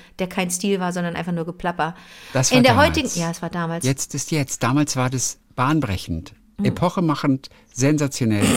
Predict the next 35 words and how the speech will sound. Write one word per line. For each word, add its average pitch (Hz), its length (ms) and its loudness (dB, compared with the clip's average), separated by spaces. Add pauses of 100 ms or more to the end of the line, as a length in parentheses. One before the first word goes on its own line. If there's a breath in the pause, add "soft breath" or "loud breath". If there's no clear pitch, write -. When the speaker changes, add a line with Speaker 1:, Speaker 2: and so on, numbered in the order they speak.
Speaker 1:
<laughs> - 220 -4
Speaker 2:
ganz 107 260 4
süß. 151 300 0
Speaker 1:
Mhm. 214 120 0 (200 loud breath)
So, 214 260 2 (280 loud breath)
äh, 247 40 4
in 226 280 0
Speaker 2:
Und - 40 6
Speaker 1:
der 262 80 8
Speaker 2:
du - 60 8
musst - 0 - (180)
Speaker 1:
heutigen 135 80 4
Speaker 2:
doch 120 80 2
lernen, 160 220 4
das 175 160 0
zu 156 80 2
akzeptieren. - 640 -6 (1000)
Speaker 1:
Ah - 60 -6
ja, 208 160 -2
stimmt, 180 300 -8
das - 160 -12
wollte 175 160 -10
ich - 80 -16
ja 147 80 -12
in 165 80 -10
diesem 175 200 -6
Jahr 175 120 -6
lernen. 170 400 -12 (920 loud breath)
Nee, 226 280 6
wirklich, 285 260 0
habe 214 100 2
ich 214 60 0
mir 220 80 0
vorgenommen. 214 300 0 (400 loud breath)
Äh, 214 320 6